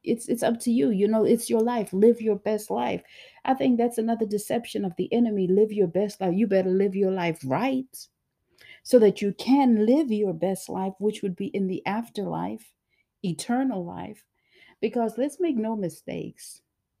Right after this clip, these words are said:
this world will pass away, but we will live again.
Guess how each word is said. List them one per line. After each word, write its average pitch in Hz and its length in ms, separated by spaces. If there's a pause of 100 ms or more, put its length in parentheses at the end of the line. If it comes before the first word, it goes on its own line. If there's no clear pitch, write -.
(640)
this 247 380
world 269 280
will 233 200
pass 214 340
away, 180 420 (760)
but 202 160
we 240 160
will 262 260
live 220 220
again. 165 560